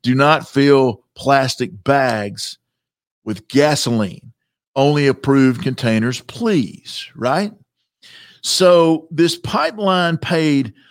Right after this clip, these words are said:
about five million dollars in ransom, according to Bloomberg, before they could give their, you know, uh, get, get a code so they could turn their, their pipeline back on and, and, and regain control, right?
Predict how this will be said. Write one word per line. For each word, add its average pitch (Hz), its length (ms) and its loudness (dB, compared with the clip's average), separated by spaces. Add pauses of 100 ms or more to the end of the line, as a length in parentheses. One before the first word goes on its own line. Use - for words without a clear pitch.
(140)
about 165 360 -2
five 233 400 -2
million 190 320 -2
dollars 143 480 0
in 113 200 -4
ransom, 117 440 -6
according 110 360 -4
to 101 140 -6
Bloomberg, 127 680 0 (300)
before 131 340 2
they 127 160 2
could 107 180 -10
give 120 300 2
their, 117 400 0 (340)
you 123 140 -4
know, 107 420 -2 (240)
uh, 110 120 -6 (120)
get, 135 240 0
get 123 140 0
a 104 40 -8
code 147 520 2
so 131 100 -2
they 127 140 2
could - 260 -8
turn 143 300 0
their, 107 240 -2 (320)
their 107 100 -8
pipeline 123 580 0
back 117 260 -2
on 113 220 2
and, 110 180 -2
and, 110 260 -4
and 110 260 -2
regain 113 400 0
control, 107 800 -4 (540)
right? 151 320 2